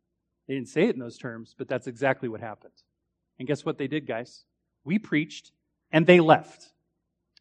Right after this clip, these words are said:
And you know what? Praise God, our church is <laughs> financially stable because the Lord has blessed our work and continues to do so, even with our small numbers. For those who are visitors today, about a quarter of our people are gone on vacation. This is not as small as it normally is,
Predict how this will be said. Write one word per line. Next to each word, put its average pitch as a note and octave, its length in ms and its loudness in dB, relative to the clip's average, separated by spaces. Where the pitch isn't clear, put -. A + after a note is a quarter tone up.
And B2 100 -16
you B2 60 -10
know D3 80 -2
what? G3 180 -2
Praise E3 240 4
God, B2 420 -4
our C3 100 -10
church - 280 -8
is C3 120 -12
<laughs> - 0 -
financially E3+ 680 -6
stable B2 520 -18
because C#3+ 200 -8
the C#3+ 80 -6
Lord C3 240 -4
has A#2 100 -12
blessed B2 300 -10
our A2+ 100 -8
work A#2 320 -8
and A#2 160 -20
continues B2 460 -14
to A#2+ 60 -20
do C#3+ 140 -8
so, G2 300 -16
even C#3+ 300 -6
with B2+ 160 -10
our B2 100 -6
small A#2 280 -12
numbers. A#2 600 -18
For A#2+ 80 -16
those A2+ 180 -14
who A#2 60 -14
are G#2+ 60 -12
visitors A#2 420 -14
today, B2+ 300 -10
about A#2 280 -10
a A#2 60 -20
quarter C3 360 -8
of A2+ 100 -10
our A#2 80 -8
people B2 280 -12
are A2+ 40 -12
gone A#2 180 -12
on A#2 80 -16
vacation. A#2 460 -10
This - 140 -20
is G#2 80 -20
not G#2+ 140 -18
as G2 80 -20
small A2+ 240 -16
as G#2+ 80 -18
it A2+ 80 -18
normally A2+ 340 -20
is, - 300 -20